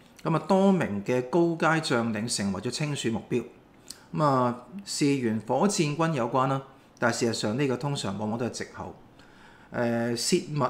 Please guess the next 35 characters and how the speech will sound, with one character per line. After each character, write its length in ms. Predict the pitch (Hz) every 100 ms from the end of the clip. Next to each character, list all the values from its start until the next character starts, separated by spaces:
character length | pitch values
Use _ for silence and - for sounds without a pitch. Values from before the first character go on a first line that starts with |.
| 208
也 100 | 131
好， 380 | 131 120 110 160 - - - -
行 340 | - 117 110 110
賄 200 | - 160
也 120 | 160
好， 380 | 123 110 107 131 - - - -
家 280 | 156 151 147
常 360 | - 90 95 98
便 220 | 101 95 95
飯。 160 | 98 101 - - - - - - - - - -
重 240 | - 147 139
要 140 | 151
嘅 100 | 147
地 120 | 143 123
方 180 | 165
就 120 | 165 123
係 100 | 101 - - - - -
不 80 | -
斷 200 | 247 -
嘅 220 | 151 135 143
變 200 | 170 156
動 140 | 135
過 140 | 139 143
程 180 | 120
中， 220 | 110 180 180 - -
習 240 | - 151 -
近 160 | 160 139
平 180 | 127 113
風 240 | 247 247
雨 160 | 180 170
不 100 | 220
動 240 | - 127
安 120 | 185 131
如 60 |
山， 340 | 117 175 185